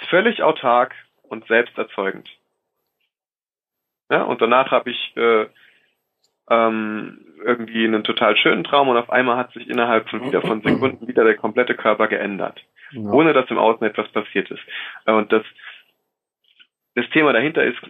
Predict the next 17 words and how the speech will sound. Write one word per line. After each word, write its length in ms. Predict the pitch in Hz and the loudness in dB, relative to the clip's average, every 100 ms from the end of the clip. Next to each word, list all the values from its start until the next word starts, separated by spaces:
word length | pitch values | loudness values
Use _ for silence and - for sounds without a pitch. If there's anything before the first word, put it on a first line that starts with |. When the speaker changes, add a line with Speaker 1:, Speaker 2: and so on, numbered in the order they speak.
| - | -8
Speaker 1:
wir 160 | 120 | -6
gehen 540 | 113 131 147 139 - - - - - | 2 2 2 -4 -10 -20 -20 -20 -10
für 60 | 120 | -2
mich 220 | 131 160 - | 0 -2 -4
viel 120 | - | -10
zu 100 | - 120 | -12 0
sehr 200 | 127 131 | 2 2
von 220 | 123 113 | -2 -2
so 40 | |
einem 180 | 113 113 | -2 -2
mech-, 240 | 113 110 - | -2 -2 -4
mechanistischen 720 | 117 113 110 139 - 135 117 | -6 -2 0 -2 0 0 2
Be-, 160 | 107 107 | 0 2
Selbstbild 460 | 131 - - 104 | 0 0 -2 -2
aus. 220 | 80 - - - _ _ - | -2 -8 -12 -20 _ _ -4
Ne? 200 | 131 175 _ - _ _ _ _ | -4 -4 _ -20 _ _ _ _
Also, 480 | 113 117 113 101 - | 0 0 2 -2 -2